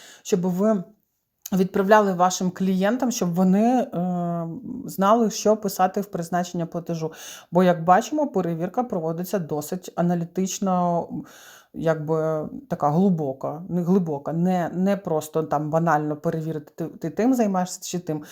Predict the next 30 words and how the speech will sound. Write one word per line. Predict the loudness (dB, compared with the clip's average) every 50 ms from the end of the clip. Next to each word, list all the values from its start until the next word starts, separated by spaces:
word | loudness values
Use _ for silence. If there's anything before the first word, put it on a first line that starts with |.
| -20 -20 -12 0
Вони | 4 6 6 6
перевірили | 6 4 2 2 4 2 2 0 2 0 0 0
у | 0
нас | 0 -2 -2 -2 -4 -8 -8
усе. | -8 -8 -8 -8 -8 -8 -10 -10 -16 -20 -20 -20 _ _ -4
Від, | -2 2 2 2 0 0 0
е, | 2 4 4 4 2
призначення | 0 -2 -4 -2 0 -2 -2 -2 -2 -6 -6
платежу | -4 -2 -4 -4 -4 -4 -2 0 0 0 0 0
до | 0 0 2 0 0
того, | 0 -2 -2 0 0 -2 -4
чим | -4 -6 -6 -4
ми | -4 -4
торгуємо, | -4 -4 -6 -2 0 -2 0 2 2 2 2
до | 2 2 2 2 2
сайту, | 0 0 2 2 2 2 2 0
який | 0 0 -2 -2 0 2 4
ми | 4 4 4
пропонуємо | 2 2 0 -2 0 2 2 4 4 6 4 4 4 4 4 2 2 0 -6 -8 -8 -10 -10
для | -6 -2 2 2 4
рекламування, | 4 2 2 2 2 4 4 4 4 4 4 4 4 0 -4 -6 -8 -12 -20 -20 -20 -20 -20 _ _ _ -6
і, | -2 0 0 2 2 0 -2 -2 -4
е, | -4 -4 -2 -2 -4 -4 -4 -4 -6
що | -6 -6 -2 0 0
ми | 2 0
даємо | 0 -2 -2 -4 -2 -4 -4
за | -4 -6 -8
посилання, | -8 -8 -10 -10 -8 -6 -4 -4 -2 -2 -4
які | -4 -6 -6 -6 -8
ціни, | -6 -6 -8 -4 -4 -2 -2 -4 -6